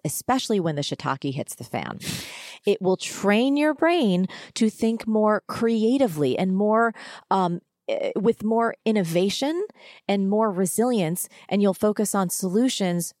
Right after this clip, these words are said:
rather than problems. And here's why it's so important to say this to yourself as often as possible,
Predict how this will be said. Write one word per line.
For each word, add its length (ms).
rather 560
than 260
problems. 760
And 140
here's 300
why 140
it's 140
so 160
important 460
to 60
say 320
this 200
to 100
yourself 400
as 160
often 340
as 140
possible, 600